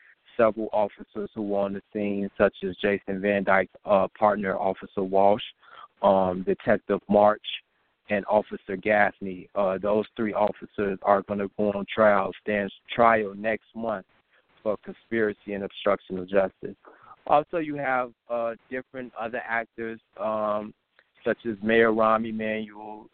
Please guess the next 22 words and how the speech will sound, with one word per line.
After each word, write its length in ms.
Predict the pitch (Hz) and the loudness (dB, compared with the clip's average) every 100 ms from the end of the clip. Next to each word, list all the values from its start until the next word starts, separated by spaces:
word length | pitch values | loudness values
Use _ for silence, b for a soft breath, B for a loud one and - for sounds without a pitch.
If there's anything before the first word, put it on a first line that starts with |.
| - | -6
State's 280 | - 113 - | 4 4 2
Attorney 480 | 110 - 110 110 110 | -4 2 2 2 2
Anita 320 | 107 110 107 | 0 2 2
Alvarez, 880 | 98 107 101 101 104 104 104 104 101 _ _ | 4 4 2 -2 0 0 0 -2 -6 _ _
to 160 | 120 104 | 0 0
former 420 | - 113 117 113 104 _ _ - | 4 4 6 2 0 _ _ -16
Chicago 460 | - - 107 107 | -6 0 2 0
Police 340 | 110 113 107 107 | -4 -4 -4 -6
Department 480 | 113 - 107 107 104 | -6 0 2 0 -4
Superintendent 760 | - 104 110 101 - 110 107 104 | -6 -6 -4 -6 0 0 0 0
Gary 280 | 107 107 107 | 4 4 4
McCarthy. 640 | 104 - 107 104 - 101 - b b b b _ | 0 2 4 4 2 -10 -18 b b b b _
Um, 420 | 101 104 101 101 - _ | 0 0 -2 -8 -16 _
you 140 | 104 104 | -12 -4
have 420 | 107 104 101 98 _ _ _ _ _ _ | 0 2 0 -2 _ _ _ _ _ _
a 60 | 110 | -16
journalist 640 | 113 113 113 110 107 107 - _ _ | -2 0 0 -2 -2 -2 -4 _ _
like, 300 | 107 107 107 - - | 0 2 2 0 -2
uh, 220 | 104 104 | 2 2
Jamie 460 | 101 101 110 113 110 - | 2 2 2 0 -4 0
Calvin, 600 | 113 107 110 107 107 110 | 4 4 2 -4 -12 -12
who, 180 | 113 104 | -10 -10